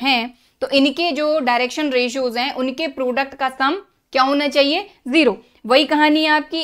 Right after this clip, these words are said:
ए वन ए टू प्लस बी वन बी टू प्लस सी वन सी टू जो है ये ज़ीरो आना चाहिए। तो सबसे पहले अपन प्लेन वन के डायरेक्शन रेशियो निकालते हैं, तो ये हो गया टू माइनस वन और फ़ोर। दूसरे प्लेन के डायरेक्शन रेशियो हो गए फ़ाइव, माइनस का टू पॉइंट फ़ाइव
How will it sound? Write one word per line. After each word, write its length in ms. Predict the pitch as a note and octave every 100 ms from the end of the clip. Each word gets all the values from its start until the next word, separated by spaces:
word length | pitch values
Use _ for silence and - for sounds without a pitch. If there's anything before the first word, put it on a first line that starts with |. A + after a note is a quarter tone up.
| -
ए 120 | A3+
वन 160 | B3 C#4+
ए 80 | D4+
टू 160 | D4 D#4+
प्लस 360 | B3+ C4+ F4+ _ _ _ _ -
बी 320 | F#3+ A3+ D4+
वन 220 | F4 F#4+ C#4
बी 140 | C#4
टू 140 | D4+ D4+
प्लस 240 | D4+ D#4+
सी 260 | - C#4+ D4+
वन 200 | D#4+ E4+
सी 200 | D#4+ C4+
टू 160 | C#4 D#4
जो 120 | C#4
है 120 | C#4 D4+
ये 160 | D4+
ज़ीरो 260 | A#3+ A#3+ D4
आना 420 | - B3 B3+ A#3+
चाहिए। 460 | G#3 G#3 G3+ B3 F4 _ _ -
तो 60 | D#4
सबसे 300 | C#4+ C4+ E4+
पहले 220 | E4 E4
अपन 180 | E4+ A#3+
प्लेन 300 | C#4+ D#4+ D#4+
वन 240 | B3+ C#4+
के 140 | D4+ F4
डायरेक्शन 460 | C4+ C4 C4+ D4+ A#3+
रेशियो 300 | A3+ C4 C#4 B3 -
निकालते 420 | A#3+ B3+ B3+ C4
हैं, 120 | D4 C#4+
तो 60 |
ये 100 | C4+
हो 100 | C4+
गया 140 | C4 C4+
टू 380 | C4 A#3+ E4+ - _ _ -
माइनस 540 | A3+ A#3 C4+ D#4 E4 C4
वन 200 | C4+ D4+
और 320 | - A#3 B3+
फ़ोर। 340 | B3+ G#3+ F#3+ - _ _ -
दूसरे 440 | G3 B3+ D4 F4+ F#4
प्लेन 280 | D#4+ E4
के 100 | E4
डायरेक्शन 460 | D4+ C#4+ D#4 E4+ D#4+
रेशियो 300 | D#4 D4+ D#4
हो 100 | D4+
गए 140 | D4 D4
फ़ाइव, 520 | - A3+ A#3 C#4+ F4+ _ _ -
माइनस 460 | A3 B3 C#4+ E4+
का 100 | E4+ D#4+
टू 180 | D4 C4+
पॉइंट 360 | C#4 C4 B3
फ़ाइव 340 | C4+ A#3 B3